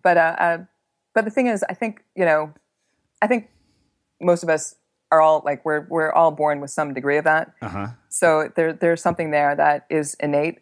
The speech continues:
Speaker 1: and it's not a question of, of, you know, reading books about how do I become like this, so much as
Speaker 2: Right.
Speaker 1: kind of going inward and figuring out how you already are like that, and, um, and, and learning how to develop that part of who you naturally are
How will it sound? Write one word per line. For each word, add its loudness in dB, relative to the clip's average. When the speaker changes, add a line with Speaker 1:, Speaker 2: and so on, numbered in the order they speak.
Speaker 1:
and 0
it's -10
not 0
a -10
question 0
of, -4
of, 0
you 0
know, 2
reading -2
books -2
about 0
how 2
do 2
I 0
become -8
like 0
this, -4
so -6
much -2
as -4
Speaker 2:
Right. -16
Speaker 1:
kind -6
of -10
going 2
inward 2
and -8
figuring 0
out 4
how 0
you 0
already 4
are 4
like 2
that, -4
and, 0
um, -2
and, 0
and 0
learning 0
how 0
to -8
develop 2
that 0
part 2
of -6
who -10
you -6
naturally -2
are 4